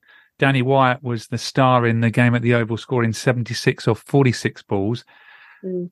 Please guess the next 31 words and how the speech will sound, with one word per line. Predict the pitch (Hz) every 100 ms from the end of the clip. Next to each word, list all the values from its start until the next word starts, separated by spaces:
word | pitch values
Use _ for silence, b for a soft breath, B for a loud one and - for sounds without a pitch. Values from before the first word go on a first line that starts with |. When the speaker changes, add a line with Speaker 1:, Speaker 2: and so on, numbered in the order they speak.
| _
Speaker 1:
So | -
we'd | 151 135
won | 165 185
the | 175
T | 151 - 160
twenty | - 165 160
series. | 127 127 110 117
We | 143
then | 156 165
went | 160 160 156 -
to | 156 143 139
the | 135 131 135 _ _ _ -
O | 139
D | 127 131
Is, | 135 110 98 107
and, | 127 120 120 _
well, | 139
the | 151
Aus-, | 143 -
Australia | 147 - 160 143 131
don't | 147 143
win, | 123 123 -
don't, | - 170
they | 151
don't | 151 165 131
lose | 139 131 117 - _ -
T | 156 131
twenties, | - 131 123 113
they | 127
don't | 139 139
lose | 131 127 110